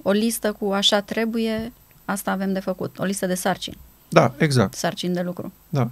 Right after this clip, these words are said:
Speaker 2: exact. Bun, să citim versetul următor.
Speaker 1: „Oricine nu se va smeri în ziua aceea, va fi nimicit din poporul lui.”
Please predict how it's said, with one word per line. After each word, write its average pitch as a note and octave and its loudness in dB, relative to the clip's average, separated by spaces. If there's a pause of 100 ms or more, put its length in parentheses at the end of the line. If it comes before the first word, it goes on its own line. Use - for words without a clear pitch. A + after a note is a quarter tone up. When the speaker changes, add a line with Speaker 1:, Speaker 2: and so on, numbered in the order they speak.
(160)
Speaker 2:
exact. C3 -2 (840)
Bun, D#3+ -4
să G3+ -2
citim F#3+ -2
versetul D3+ -4
următor. D3 0 (1400)
Speaker 1:
„Oricine B3 0
nu G#3+ 4
se C#4+ 0
va C4+ 0
smeri G#3 -2
în A3+ 4
ziua G#3+ 0
aceea, F#3+ 0 (240)
va G#3+ 0
fi G#3+ -6
nimicit B3 0
din G#3+ -2
poporul G3+ -4
lui.” E3+ -6